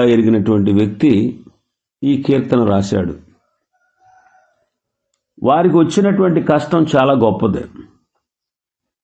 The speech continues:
ఇస్రాయేలీల దేశాన్ని తుడిచివేయాలి అనేది శత్రువులందరూ ఏకమై చేసినటువంటి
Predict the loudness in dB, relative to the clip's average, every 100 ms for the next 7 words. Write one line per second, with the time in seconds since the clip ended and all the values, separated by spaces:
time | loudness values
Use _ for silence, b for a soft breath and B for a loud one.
0 | _ _ _ _ _ _ _ -4 -4 0
1 | 0 2 2 4 4 2 0 2 2 2
2 | 2 2 2 2 2 2 2 2 4 4
3 | 2 2 0 -2 0 2 2 2 0 -2
4 | -8 -18 _ -14 -4 -2 0 2 2 2
5 | 2 2 2 2 2 0 2 2 2 2
6 | 0 0 -2 -2 -2 -2 -2 -6 -8